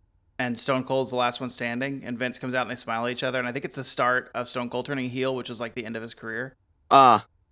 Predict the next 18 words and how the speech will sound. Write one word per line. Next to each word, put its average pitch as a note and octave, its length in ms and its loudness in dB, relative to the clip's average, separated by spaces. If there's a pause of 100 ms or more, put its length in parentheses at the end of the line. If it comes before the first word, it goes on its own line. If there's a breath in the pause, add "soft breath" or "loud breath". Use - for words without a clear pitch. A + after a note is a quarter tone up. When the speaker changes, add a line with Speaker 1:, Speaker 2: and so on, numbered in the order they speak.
(600)
Speaker 1:
Um, A2 420 -2
but D#3+ 120 6
it's D#3 80 0
just F3+ 140 -2
so G3+ 120 4
funny F3 160 4
'cause, D3 240 -4
uh, C#3 140 -12 (560)
at C#3+ 160 2
one D#3+ 180 0
point D#3+ 220 -2
Kurt D3 180 2
Angle, C3 540 0
uh, G#2+ 540 0 (1500)
Angle D3 280 2
slams B2 400 -2
Big B2+ 220 -6
Show, F3 340 -2